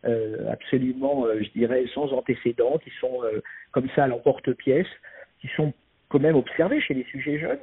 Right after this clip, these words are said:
mais qui là sont groupés, serait pas une manifestation peut-être du covid, mais, euh, pour l'instant, rien, rien actuellement ne permet, euh, de les relier de façon, euh, certaine à une manifestation, je dirais, isolée de covid. Donc, euh,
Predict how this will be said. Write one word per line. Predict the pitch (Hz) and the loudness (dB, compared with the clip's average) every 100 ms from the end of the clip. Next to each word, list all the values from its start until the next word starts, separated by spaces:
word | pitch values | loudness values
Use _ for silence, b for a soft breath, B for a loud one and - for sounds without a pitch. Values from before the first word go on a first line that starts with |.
| 143 | -8
mais | 139 | -10
qui | - | -2
là | 160 165 | 0 0
sont | 143 | -6
groupés, | 127 147 143 160 226 B B _ - | -2 0 2 2 2 B B _ 2
serait | 165 165 | 4 4
pas | 269 | 0
une | 240 | -4
manifestation | 175 165 156 - 135 - 170 | -6 -6 -8 -6 -8 -6 -6
peut-être | - 127 156 - 143 | -6 0 0 0 -6
du | 135 135 | -6 -10
covid, | - 123 110 107 170 B B B - | -8 -8 -6 -8 -10 B B B -6
mais, | 147 180 185 139 | 2 2 2 2
euh, | 131 123 - | 2 2 0
pour | 131 | -2
l'instant, | 127 113 - 175 131 | -2 -2 -8 -8 -6
rien, | 113 131 127 - - - | -2 -2 -2 -8 -16 -18
rien | 98 110 110 - 117 | -12 -10 -10 -12 -12
actuellement | 113 - 107 110 131 | -8 -4 -4 -2 -2
ne | 131 | -2
permet, | 113 113 113 117 139 - 135 | 0 0 0 0 -2 -4 -2
euh, | 104 | 0
de | 120 131 | 4 4
les | 117 | 4
relier | 117 117 131 | 2 2 0
de | 127 | 0
façon, | - - - 139 - B B - | -2 -4 -4 -10 -12 B B -2
euh, | 113 107 - | -2 -2 -2
certaine | - - 139 156 - B B | 0 2 0 0 -6 B B
à | 120 131 | -2 0
une | |
manifestation, | 127 131 123 123 - 117 - 170 | 0 -2 -4 -8 -4 -6 -2 -4
je | 147 - | -4 -2
dirais, | 123 127 147 | 0 4 4
isolée | 131 135 131 131 120 - b b - | 4 4 6 6 6 0 b b -4
de | 127 | -2
covid. | 143 123 123 | 0 0 0
Donc, | 117 123 | -2 -4
euh, | 139 | -2